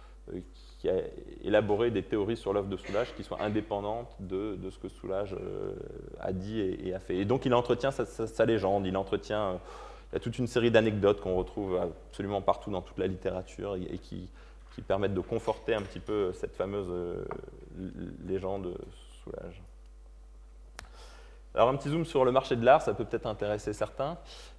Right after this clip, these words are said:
Euh, Soulages, c'est le deuxième artiste français vivant le, le plus cher, hein, le premier étant, euh, Louise Bourgeois.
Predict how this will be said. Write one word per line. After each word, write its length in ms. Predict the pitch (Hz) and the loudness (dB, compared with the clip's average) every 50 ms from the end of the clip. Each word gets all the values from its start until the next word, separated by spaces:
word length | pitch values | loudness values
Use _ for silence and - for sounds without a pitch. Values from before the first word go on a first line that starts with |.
| - | -2
Euh, 180 | - 98 107 107 | 2 4 4 4
Soulages, 300 | - - 139 143 143 - | 4 6 6 6 6 6
c'est 60 | 131 | 4
le 80 | 117 117 | 4 6
deuxième 340 | 123 135 131 143 143 143 135 - - - - - | 6 6 6 6 4 4 0 -2 -8 -10 0 4
artiste 420 | 95 110 113 - - 143 - - | 6 6 6 6 2 -4 -4 -4
français 300 | - - 135 - - 143 | -2 0 0 2 2 0
vivant 300 | 123 131 131 120 131 135 | 0 0 0 0 2 2
le, 260 | 131 117 107 104 104 | 4 4 4 4 4
le 240 | 101 101 95 98 107 | 2 0 -2 -2 -4
plus 160 | 107 - 123 | -4 -4 -6
cher, 340 | 113 - - 113 127 165 147 | -8 -4 -2 0 0 0 0
hein, 200 | 110 107 107 - - 101 | -2 -2 -4 -6 -8 -6
le 140 | 95 101 98 | -6 -6 -6
premier 260 | 98 - 110 110 113 107 | -6 -6 -4 -2 -2 -2
étant, 340 | 101 - 101 101 101 95 | -4 -4 -4 -4 -2 -2
euh, 40 | 95 | -2
Louise 320 | 95 95 98 104 104 104 98 | -2 -2 -2 -2 -2 -2 -2
Bourgeois. 640 | 95 95 92 92 92 98 98 107 131 156 - - | -4 -4 -4 -4 -2 0 0 0 0 -2 -6 -12